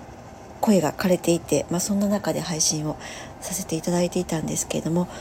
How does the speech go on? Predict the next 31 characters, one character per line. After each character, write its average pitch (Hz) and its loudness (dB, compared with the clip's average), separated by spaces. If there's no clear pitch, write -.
そ - -2
れ 190 0
を 190 -2
ね、 202 0
気 208 0
遣 202 -2
っ 196 -6
て - -4
く 175 -4
だ 156 -2
さ 160 -4
っ - -8
た - -6
メ 170 -2
ッ - -6
セ - -4
ー - -2
ジ - -6
で 156 -6
す - -8
ね。 226 6
あ - -8
り 170 -2
が 151 0
と 147 -2
う - -6
ご 156 -4
ざ 175 2
い 180 2
ま 202 4
す。 - 0